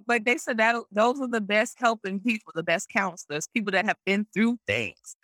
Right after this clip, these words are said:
I mean, because if you haven't experienced anything, how are you gonna help or teach somebody else or lead them if you haven't experienced for yourself?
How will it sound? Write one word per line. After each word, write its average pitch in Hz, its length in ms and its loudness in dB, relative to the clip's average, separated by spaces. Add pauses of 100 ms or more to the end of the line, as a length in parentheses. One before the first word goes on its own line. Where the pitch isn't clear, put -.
(260)
I 190 80 2
mean, 220 120 4
because 226 240 -2
if 226 100 0
you 294 140 0
haven't 330 240 2
experienced 302 460 0
anything, 233 240 2
how 269 80 -2
are 294 80 2
you 330 120 -2
gonna 247 220 2
help 254 240 0
or 214 60 -6
teach 233 280 -4
somebody 208 520 0
else 208 200 0
or 147 120 0
lead 185 300 0 (120)
them 160 240 2
if 143 160 -4
you 202 120 -2
haven't 156 220 2
experienced 151 640 -2
for 147 80 0
yourself? 120 500 -4